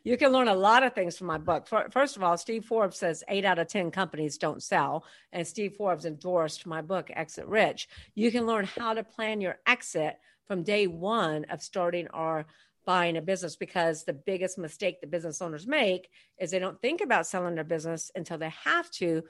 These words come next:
due to a catastrophic event. So I walk them through what I call the Seiler Tucker G P S exit model and how to plan from the beginning. The other thing you can learn from my book, it's not just about selling your business.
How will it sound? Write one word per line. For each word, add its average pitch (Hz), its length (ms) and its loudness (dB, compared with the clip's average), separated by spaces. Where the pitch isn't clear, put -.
due 208 120 0
to 180 80 2
a 170 40 0
catastrophic 170 580 -8
event. 165 480 -2
So 190 100 -8
I 170 140 0
walk 208 280 -4
them 180 120 -10
through 208 220 -6
what 170 120 -4
I 165 120 -2
call 165 240 -4
the 156 100 -6
Seiler 165 320 -6
Tucker 160 320 -10
G 160 160 -12
P 160 180 -12
S 143 220 -10
exit - 400 -8
model 156 400 -6
and 170 120 -8
how 185 180 -6
to 175 80 -4
plan 190 420 -4
from 156 160 -12
the 156 80 -6
beginning. 170 480 -4
The 185 140 2
other 330 260 4
thing 185 200 -2
you 170 80 -8
can 180 160 -8
learn 165 160 -2
from 156 140 -10
my 151 100 -4
book, 156 360 -2
it's 180 180 -6
not 254 180 0
just 403 200 -4
about 254 240 -4
selling 196 480 0
your 160 80 -2
business. 175 600 -4